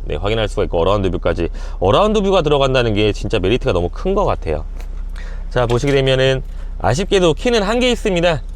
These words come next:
키 하나 정도는 제가 그 복사하는 거 비엠더블유 문의했는데 이 당시 이 키 같은 경우는 한 이십팔만 원 정도 한다고 하네요. 이거는 저희가 서비스 해드릴 거예요. 자, 보시게 되면은 요 기어 핸들부터 해서, 기어봉부터 해서 넘버링 상태 너무 좋고요.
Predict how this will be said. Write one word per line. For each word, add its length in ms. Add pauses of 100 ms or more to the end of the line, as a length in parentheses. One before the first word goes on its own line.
(120)
키 140
하나 240
정도는 520
제가 320
그 340
복사하는 460
거 420
비엠더블유 380
문의했는데 560 (320)
이 140
당시 260
이 100
키 160
같은 240
경우는 220
한 100
이십팔만 520
원 60
정도 160
한다고 320
하네요. 380 (260)
이거는 280
저희가 580 (180)
서비스 460
해드릴 240
거예요. 320 (1120)
자, 180
보시게 260
되면은 600
요 240
기어 200
핸들부터 520
해서, 160
기어봉부터 500
해서 360
넘버링 280
상태 220
너무 160
좋고요. 360